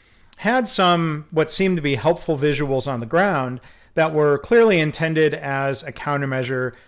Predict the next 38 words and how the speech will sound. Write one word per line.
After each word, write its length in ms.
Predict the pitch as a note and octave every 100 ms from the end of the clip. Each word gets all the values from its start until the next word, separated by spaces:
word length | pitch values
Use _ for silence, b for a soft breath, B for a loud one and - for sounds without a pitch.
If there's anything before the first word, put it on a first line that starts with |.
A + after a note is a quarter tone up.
| b
to 100 | -
that 220 | D#3 B2+
problem. 420 | - C#3+ B2 A#2 A2+
And 100 | C3
I, 220 | C#3 D#3+
I've 80 | A#2+
seen 460 | - D3+ C#3+ C3+ - b b
similar 360 | - G3+ F#3+
floor 300 | D#3+ E3+ D3+
markings 480 | C#3+ C#3 C#3 C#3 B2+
in 160 | D3 B2
some 440 | - D3+ C#3+ C#3
American 500 | D3+ C3 C3 B2+ B2
hospitals. 640 | A#2 A#2+ A#2 - A2+ A2+
And, 200 | B2 A#2+
and 160 | C3+ C3+
again, 460 | C3 C3+ C#3+ C3 D#3
you 120 | C#3
can 140 | C#3+
go 140 | C3+ B2+
to 80 |
lean 260 | B2+ C#3 C#3
blog 280 | C3+ B2+ B2
dot 200 | B2+ B2
org 380 | B2+ B2+ B2+ - B B
slash 380 | - D#3 C3+ F#3
audio 400 | D3+ C#3 C3+ B2+
one 240 | C3 C3+
five 300 | B2 C3+ A#2+
five 360 | - D3 C#3 C3
to 80 | A#2+
see 160 | -
the 80 | A#2
picture, 460 | A2+ F#3 - E3+ D3
but 200 | C3 C#3+
you've 200 | B2+ A#2
got 400 | C3 B2 B2 - b b b b
lettering 640 | D#3 D#3 D3+ D3 C#3+ C3+